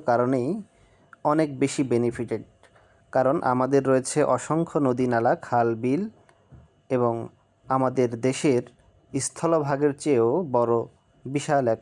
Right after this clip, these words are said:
সমুদ্র। আমরা যদি আমাদের এই জলজ সম্পদগুলোকে সঠিকভাবে কাজে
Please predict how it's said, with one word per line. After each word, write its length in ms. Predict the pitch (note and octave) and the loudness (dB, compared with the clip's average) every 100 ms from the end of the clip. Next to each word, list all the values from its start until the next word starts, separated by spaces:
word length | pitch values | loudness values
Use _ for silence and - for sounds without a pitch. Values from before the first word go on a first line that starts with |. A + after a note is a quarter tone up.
| - | -4
সমুদ্র। 340 | C3 A#2+ - - - _ _ _ - - - - _ C3+ | -4 -4 -6 -12 -12 _ _ _ -20 -20 -20 -20 _ -2
আমরা 220 | C#3+ E3 | 2 4
যদি 260 | F3 F3+ G3 D3 | 4 4 4 2
আমাদের 340 | B2+ B2 C#3 C#3 - _ _ _ _ - | 2 4 4 2 -2 _ _ _ _ -4
এই 200 | C#3 C3+ B2+ A#2+ _ - B2+ B2 | 0 2 0 -6 _ -16 -10 0
জলজ 340 | C3+ C#3+ E3 - | 2 4 2 0
সম্পদগুলোকে 760 | D#3+ D3+ D3+ D3+ D3 D3 C#3+ A#2 G#2+ - _ _ - - - - | -2 -2 0 0 2 2 2 -2 -4 -10 _ _ -18 -18 -16 -4
সঠিকভাবে 500 | D3+ F#3 F3 D#3+ D#3+ | 0 0 0 0 2
কাজে 240 | C3 A#2+ | 2 2